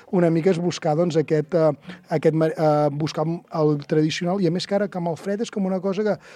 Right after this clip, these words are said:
que ja comença a venir de tardor, ja comences a pensar, és, és com un dia per l'altre, que fins ara no pensaves mai en el moscatell o en el vi dolç,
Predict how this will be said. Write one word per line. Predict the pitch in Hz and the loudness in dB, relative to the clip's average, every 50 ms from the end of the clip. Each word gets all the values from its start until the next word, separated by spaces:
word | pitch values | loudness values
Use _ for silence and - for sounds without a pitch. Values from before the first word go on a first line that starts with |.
| - _ | -20 _
que | - 175 165 | 0 2 2
ja | 170 | 2
comença | - 196 196 175 - 185 | 2 0 -2 0 0 0
a | |
venir | 180 185 180 180 | 0 2 2 0
de | 175 | 2
tardor, | 156 180 170 185 214 | 2 2 4 4 2
ja | 208 | 2
comences | 185 185 170 151 196 | 2 -2 -2 -2 -2
a | 190 | -2
pensar, | - 180 156 - - 208 208 - | -2 -2 -4 -4 -6 -6 -6 -6
és, | 190 - - - - | -10 -10 -10 -10 -12
és | 160 | -8
com | - - 226 220 233 - _ | -4 0 0 0 0 0 _
un | - 208 202 202 | 0 2 2 2
dia | 185 202 208 196 | 4 4 2 2
per | - 196 190 | 2 -2 -2
l'altre, | 190 202 202 202 - 220 247 240 - - - - - _ _ | 0 -2 -2 -2 -2 -4 -4 -4 -6 -18 -20 -20 -20 _ _
que | - 190 190 190 | 0 0 0 0
fins | - - 185 165 165 | -4 -6 -4 0 2
ara | 196 202 196 | 2 2 2
no | 190 180 | 0 0
pensaves | 160 196 180 - 190 196 196 170 170 | 0 0 -2 0 0 0 0 0 0
mai | 185 180 180 | 0 2 2
en | 180 170 | 2 2
el | 175 175 | 2 0
moscatell | 175 180 156 - - 190 170 185 190 190 190 185 | 0 -2 -2 -2 -4 -4 -2 2 2 4 4 4
o | 165 | 2
en | 151 160 | 2 2
el | 160 165 160 | 0 0 0
vi | 165 190 | 0 2
dolç, | 190 202 202 220 - - | 2 2 2 0 -2 -6